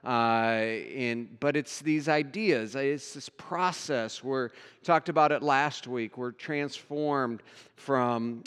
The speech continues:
uh, one degree of glory to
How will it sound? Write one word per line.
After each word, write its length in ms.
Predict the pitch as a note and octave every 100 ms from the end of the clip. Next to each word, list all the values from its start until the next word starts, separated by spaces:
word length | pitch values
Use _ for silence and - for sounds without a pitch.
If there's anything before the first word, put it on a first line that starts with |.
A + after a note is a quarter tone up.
| -
uh, 420 | B2+ A#2 A2 A2
one 460 | A2 A#2 C#3+ F#3+ E3+
degree 760 | F3 C#3 A#2 C#3 D#3+ F3 F3+
of 220 | E3+ C3+
glory 720 | B2+ C#3+ D3+ D#3 D#3+ D#3+ D#3 D3+ -
to 460 | D#3+ D3+ D3 D3 C#3